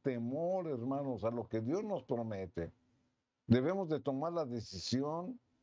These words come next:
de reconocer nuestras faltas y de pedir la ayuda de, de Dios.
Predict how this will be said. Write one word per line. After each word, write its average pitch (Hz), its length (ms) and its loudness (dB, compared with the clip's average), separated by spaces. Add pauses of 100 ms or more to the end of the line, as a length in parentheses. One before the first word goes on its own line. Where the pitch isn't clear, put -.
(340)
de 143 180 6
reconocer 131 640 0
nuestras 131 420 0
faltas 156 460 2
y 135 100 0
de 123 140 0
pedir 135 520 -2
la 254 100 2
ayuda 143 380 0
de, 110 300 -2 (160)
de 110 200 2
Dios. 101 720 -4